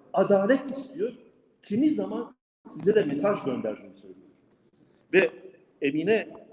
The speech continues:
anne, oğlu Ferit, adaletle beraber şöyle bir şey, Sayın Bakan, Kürtçe biliyor musunuz, bilmiyor musunuz? Yaşadıkları, ben daha önce,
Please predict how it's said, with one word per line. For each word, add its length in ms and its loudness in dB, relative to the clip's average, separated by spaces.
anne, 380 -8
oğlu 420 -2
Ferit, 400 4
adaletle 680 2
beraber 440 -2
şöyle 360 0
bir 80 -6
şey, 200 -10
Sayın 300 -2
Bakan, 400 -4
Kürtçe 360 -4
biliyor 240 2
musunuz, 420 -4
bilmiyor 280 2
musunuz? 320 -4
Yaşadıkları, 760 4
ben 220 -4
daha 180 -6
önce, 160 -4